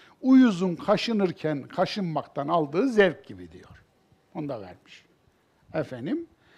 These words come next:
niye? Cehennemde yana yana diyor, artık diyor canı yanmak ister. Yanmaya iştiyak duyar ve azap, bunun da delili nedir diyorsun?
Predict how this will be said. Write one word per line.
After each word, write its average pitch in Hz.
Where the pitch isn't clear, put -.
niye? 262
Cehennemde 220
yana 202
yana 208
diyor, 202
artık -
diyor 220
canı 208
yanmak 214
ister. -
Yanmaya 233
iştiyak -
duyar 143
ve 294
azap, 185
bunun 196
da 202
delili 214
nedir 220
diyorsun? 139